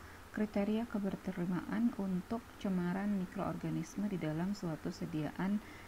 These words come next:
yang non-steril ya. Nanti setelah penjelasan ini semua, Ibu akan tayangkan, eh, seperti apa persyaratan yang ada di dalam Farmakope Internasional,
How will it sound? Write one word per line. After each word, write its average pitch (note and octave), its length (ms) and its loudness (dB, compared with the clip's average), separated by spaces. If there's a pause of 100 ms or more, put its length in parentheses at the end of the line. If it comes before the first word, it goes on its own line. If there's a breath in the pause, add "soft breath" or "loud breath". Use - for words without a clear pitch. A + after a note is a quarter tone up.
(120)
yang G3 240 4
non-steril D#3+ 800 2
ya. F3+ 160 0
Nanti E3+ 260 2
setelah E3 460 0 (400 loud breath)
penjelasan E3+ 640 4
ini D#3+ 160 2
semua, E3+ 480 2
Ibu F3+ 240 2
akan D#3 560 0
tayangkan, D3+ 760 4 (460 loud breath)
eh, F3 160 2
seperti F3 480 -2
apa G#3+ 480 0 (240)
persyaratan F#3+ 800 0
yang - 80 2
ada E3+ 160 0
di E3+ 80 0
dalam D#3+ 480 0
Farmakope D3+ 720 -2
Internasional, D#3+ 960 2